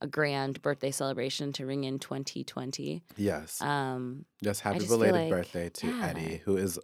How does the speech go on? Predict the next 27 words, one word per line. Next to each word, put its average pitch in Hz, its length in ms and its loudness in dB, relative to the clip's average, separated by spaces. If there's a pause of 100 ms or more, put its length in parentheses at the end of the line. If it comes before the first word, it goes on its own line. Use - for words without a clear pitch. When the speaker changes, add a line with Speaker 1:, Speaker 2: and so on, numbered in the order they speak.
(360)
Speaker 2:
one 98 180 6
of 123 60 10
the 131 60 8
best 120 220 6
fathers 85 360 0
I've 80 120 -2
ever 87 200 0
met. 73 280 -4 (320)
Speaker 1:
Oh, 214 240 12
so 208 380 12
great. 139 500 4 (280)
Speaker 2:
Literally 107 360 10
is 95 140 6
a 101 40 2
father 85 340 2
to 92 160 2
the 82 120 -2
community 76 560 -6 (260)
Speaker 1:
Mm, 147 300 -4 (140)
Speaker 2:
'cause 82 240 -2
we 90 60 4
be - 60 4
Speaker 1:
absolutely. - 180 0
Speaker 2:
struggling - 460 -6
out - 60 -14
here. - 60 -6
Speaker 1:
Absolutely. - 580 -6